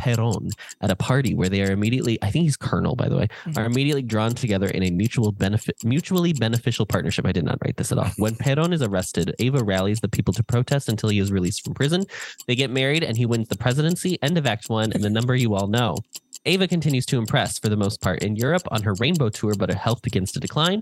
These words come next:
Speaker 1: After some internal struggles about the legitimacy of her connection to the working class, she does the number again, but in a frail state, then dies of cancer at a young age, becoming a saint to the cause.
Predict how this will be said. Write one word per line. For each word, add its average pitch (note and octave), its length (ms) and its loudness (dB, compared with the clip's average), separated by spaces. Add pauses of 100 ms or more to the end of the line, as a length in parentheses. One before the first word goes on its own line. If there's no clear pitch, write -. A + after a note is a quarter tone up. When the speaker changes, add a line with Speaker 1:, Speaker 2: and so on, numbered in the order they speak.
(360)
Speaker 1:
After A#2+ 160 0
some A#2 160 0
internal G#2+ 260 2
struggles A2+ 380 0
about G#2+ 180 0
the G2+ 80 -2
legitimacy A#2+ 540 0
of G#2+ 80 0
her - 80 -2
connection A2+ 460 0
to - 40 -8
the - 100 -2
working C3+ 280 0
class, C#3+ 320 0
she - 80 -4
does A2 200 0
the G#2+ 100 0
number B2 260 0
again, C3 400 0
but A#2+ 140 0
in G#2 80 2
a G2+ 40 0
frail G3+ 360 0
state, - 380 -2 (340)
then C3 160 4
dies C3+ 280 0 (140)
of A#2 160 -2
cancer E3+ 380 4
at F2 100 0
a A2+ 40 2
young C#3 200 2
age, A#2+ 220 0 (160)
becoming B2 260 2
a A2 40 0
saint - 360 0
to - 140 -2
the - 80 4
cause. - 440 -2